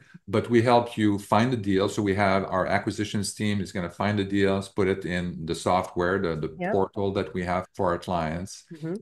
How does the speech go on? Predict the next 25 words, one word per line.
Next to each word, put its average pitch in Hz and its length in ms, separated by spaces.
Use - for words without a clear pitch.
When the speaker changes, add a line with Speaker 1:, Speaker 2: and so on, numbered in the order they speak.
Speaker 1:
Then 104 160
you 101 160
have 101 140
a 98 40
tool 104 280
to 90 120
analyze 101 480
these 98 220
deals. 95 260
You 92 80
basically 92 360
put 95 200
them 98 160
in 92 80
your 90 120
analysis 90 560
tool. 95 240
It's 87 180
all 98 240
part 95 140
of 80 80
the 80 80
same 78 300
portal. 82 540
Speaker 2:
Nice. 160 440